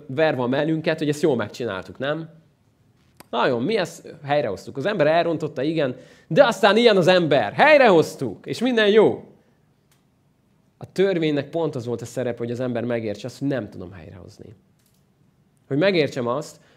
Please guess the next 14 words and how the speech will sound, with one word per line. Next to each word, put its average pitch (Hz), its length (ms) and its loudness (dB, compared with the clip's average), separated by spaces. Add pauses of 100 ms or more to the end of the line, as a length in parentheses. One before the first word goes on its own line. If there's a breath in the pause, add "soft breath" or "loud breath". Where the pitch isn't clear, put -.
(200 soft breath)
hogy 139 380 0
ha 196 140 4
bár 180 180 6
látom 185 300 2
az 143 100 0
elvárás 135 560 -2
listát, 156 580 -8
de 156 120 -2
nem 151 460 -2
tudom, 151 280 -4
sőt, 135 260 -8
nem 139 160 -4
akarom 110 420 -10
helyrehozni. 90 760 -18